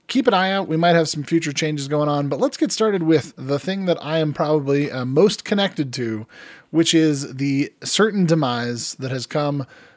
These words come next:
at a price that, uh, Stadia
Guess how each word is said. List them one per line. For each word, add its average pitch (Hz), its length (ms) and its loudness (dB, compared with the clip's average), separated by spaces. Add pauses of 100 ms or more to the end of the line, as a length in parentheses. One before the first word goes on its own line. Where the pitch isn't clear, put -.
(200)
at 127 240 -6
a 117 60 -4
price 165 600 4
that, 131 420 -2
uh, 123 200 -2
Stadia 131 580 0